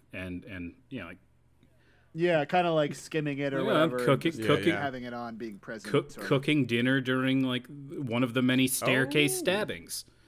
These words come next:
Speaker 1: It's just
Speaker 2: Oh,
Speaker 1: perfect.
Speaker 2: sure,
Speaker 1: <laughs>
Speaker 2: sure, yeah.
Speaker 3: It's a perfect dinner for, to me.
Speaker 2: Yeah.
Speaker 1: Actually, I was coo-, I was
Speaker 2: Yeah,
Speaker 1: cooking
Speaker 2: oh,
Speaker 1: dinner when, like, uh,
Speaker 2: absolutely.
Speaker 1: when, you know, uh,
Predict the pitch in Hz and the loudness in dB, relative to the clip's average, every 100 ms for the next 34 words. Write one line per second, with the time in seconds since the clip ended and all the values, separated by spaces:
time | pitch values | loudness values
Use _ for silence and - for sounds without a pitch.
0 | - _ _ - - - 107 - - _ | -20 _ _ -18 -8 -4 -2 -4 -8 _
1 | - _ _ _ _ _ _ _ _ _ | -20 _ _ _ _ _ _ _ _ _
2 | - 220 240 135 214 262 139 - 196 175 | -4 2 2 2 0 -2 -4 -4 -4 -6
3 | 110 _ - 147 120 - - 139 110 107 | -8 _ -12 -10 -10 -10 -6 -4 -4 -4
4 | 113 107 - 120 156 135 - - 139 175 | -4 -6 -6 -4 -2 -4 -8 -2 0 6
5 | 151 147 139 175 202 151 151 - 190 185 | 8 6 6 2 4 4 2 4 6 6
6 | 143 139 147 156 131 127 127 120 127 110 | 6 4 4 4 2 2 2 0 -2 -2
7 | 107 107 - 107 107 120 _ _ _ _ | -2 -4 -6 -6 -6 -8 _ _ _ _
8 | _ _ - - 113 104 98 - 120 107 | _ _ -16 -6 -4 -4 -6 -10 -8 -8